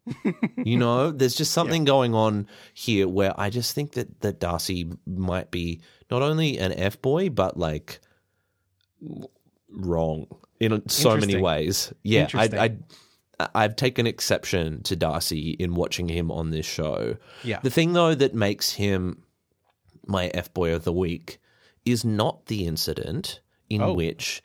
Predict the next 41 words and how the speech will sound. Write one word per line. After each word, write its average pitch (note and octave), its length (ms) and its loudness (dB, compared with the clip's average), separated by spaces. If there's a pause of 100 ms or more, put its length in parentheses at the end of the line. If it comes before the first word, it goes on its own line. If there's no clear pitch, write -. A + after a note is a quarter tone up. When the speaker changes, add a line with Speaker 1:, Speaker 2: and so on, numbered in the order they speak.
(140)
Speaker 2:
he A2 180 -2
took - 300 -4
his F#2+ 240 -4
chicken F2 380 -4
nuggets D#2+ 580 -4
and E2 220 -4
went D#2 240 -4
home. C#2+ 480 -8 (100)
Speaker 1:
Well, E3 160 0
he G#3+ 140 -2
didn't D#4 180 -2
just C4 180 -4
take F#3 160 0
them E3 120 -4
and D3+ 120 0
went C#3 200 -2
home. A2 260 -6
He, A#2+ 240 -6
he C3 160 -6
went C#3 220 -4
postal, F#2+ 340 -8
but A#2+ 160 -6
we'll, E3 200 2
we'll D#3 200 2
Speaker 2:
That's - 60 2
Speaker 1:
get - 80 0
to - 40 -8
Speaker 2:
true. - 220 2 (240)
Speaker 1:
that. G#2+ 80 0
Speaker 2:
Okay, F2+ 260 -4
Speaker 1:
Yes. G2 120 -4
Speaker 2:
okay. - 220 -6
So C#3+ 300 2 (600)
Darcy F#3 440 2
asks - 640 -2 (440)
Ziara D#2 720 0
on F2 200 0
one F2+ 140 2
of B2+ 120 -4
these B2+ 180 -4
dates, - 540 -6